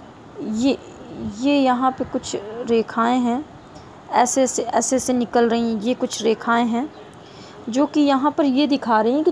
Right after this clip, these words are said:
थोड़ा सा जो है आपको अपने चेस्ट का, हार्ट में infection होने का, ये थोड़ा सा आगे चल कर के थोड़ा सा डर है,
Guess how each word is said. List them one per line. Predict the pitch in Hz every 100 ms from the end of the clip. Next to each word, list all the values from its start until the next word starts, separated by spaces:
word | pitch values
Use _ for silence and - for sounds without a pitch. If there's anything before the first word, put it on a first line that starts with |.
| -
थोड़ा | 320 330 349
सा | 349 339
जो | 277
है | 285 311
आपको | 285 285 - 302
अपने | - 277 294 - - -
चेस्ट | - 269 285 -
का, | - 277 254
हार्ट | 240 254 247 247
में | 254 262
infection | 247 226 208 - 269 269
होने | 247 247 247
का, | 247 226 220 - - -
ये | 294
थोड़ा | 311 302 285
सा | 285 294
आगे | 262 247
चल | - 247
कर | 240 226
के | 277
थोड़ा | - 294 302 302
सा | 311 269
डर | 208 233 226
है, | 220